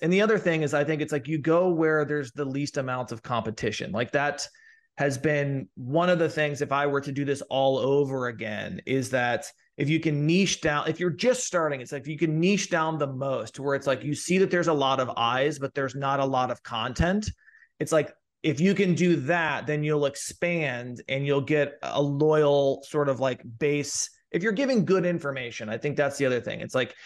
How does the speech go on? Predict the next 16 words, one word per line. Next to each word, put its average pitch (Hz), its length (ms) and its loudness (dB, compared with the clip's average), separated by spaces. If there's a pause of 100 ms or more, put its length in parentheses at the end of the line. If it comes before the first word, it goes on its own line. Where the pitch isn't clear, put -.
(180)
if 147 160 2
you 185 120 6
have 185 180 2
something 175 460 0
to 147 120 0
say 139 400 2
that 139 180 2
is, 127 260 -2
that 131 120 -4
is 120 140 -6
worthwhile 123 800 0
and 120 160 -2
you're, 120 260 -2
and 123 140 -6
you're 117 140 -4
giving, 123 580 -2